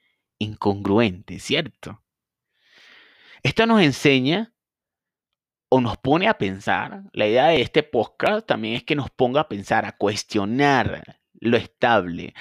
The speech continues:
a cuestionar lo que tenemos nuestros, ante nuestros ojos, por qué, para qué y cómo se hizo.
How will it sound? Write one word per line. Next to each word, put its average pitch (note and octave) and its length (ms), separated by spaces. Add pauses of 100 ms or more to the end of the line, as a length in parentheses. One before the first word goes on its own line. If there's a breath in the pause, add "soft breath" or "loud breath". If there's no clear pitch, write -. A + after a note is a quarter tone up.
(120 loud breath)
a A#2 140
cuestionar C3 560
lo F#3 120
que D#3+ 100
tenemos C#3+ 480
nuestros, A#2+ 540 (360 loud breath)
ante C3 380
nuestros A#2 540
ojos, B2 440
por B2+ 240
qué, E3 180
para B2+ 320
qué E3 120
y D3+ 180
cómo F3 340
se G#2 160
hizo. F2 460